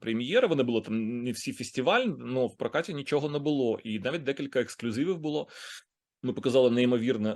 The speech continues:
е, фільм, м, «Будинок слова, нескінчений роман», якраз про українських письменників, які були знищені в свій час, і, м, для людей це було дуже круто.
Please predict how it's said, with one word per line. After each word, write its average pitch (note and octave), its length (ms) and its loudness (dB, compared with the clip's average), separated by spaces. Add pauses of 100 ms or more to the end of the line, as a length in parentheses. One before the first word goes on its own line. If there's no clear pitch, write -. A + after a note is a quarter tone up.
е, A#2 100 -6
фільм, E3 420 -4
м, A#2 200 -4
«Будинок A2+ 340 -2
слова, A2+ 240 0
нескінчений G2+ 520 -2
роман», A2+ 360 0
якраз A2 280 -4
про G#2+ 180 -2
українських A2+ 1700 -2
письменників, D3+ 920 0
які A2 160 -10
були A2+ 200 -2
знищені C#3+ 560 0
в C#3 60 -6
свій C3 240 -4
час, B2+ 400 0 (480)
і, A2+ 760 2
м, G#2+ 560 -10 (440)
для G#2+ 100 -6
людей G#2+ 280 -2
це - 120 -8
було G#2+ 200 -4
дуже G#2+ 260 -6
круто. G2 440 -4